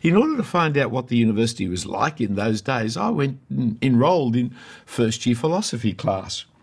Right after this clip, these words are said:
The lecturer wowed the class one day.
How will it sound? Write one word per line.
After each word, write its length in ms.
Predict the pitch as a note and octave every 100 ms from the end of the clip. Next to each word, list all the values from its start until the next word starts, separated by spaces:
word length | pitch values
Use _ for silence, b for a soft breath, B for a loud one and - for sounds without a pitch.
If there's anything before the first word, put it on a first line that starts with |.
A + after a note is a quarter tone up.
| _ _ _ _ _ _ _ _ _ B B B B B B B -
The 140 | F#3
lecturer 500 | G#3+ C#4+ - A#2 A#2+ -
wowed 640 | G#2+ G#2 A#2+ G3 G3 F3 D3+
the 80 | D3+
class 460 | F3+ E3+ C3+ A#2
one 280 | A2+ A#2 A2+
day. 380 | A2+ G#2 F2+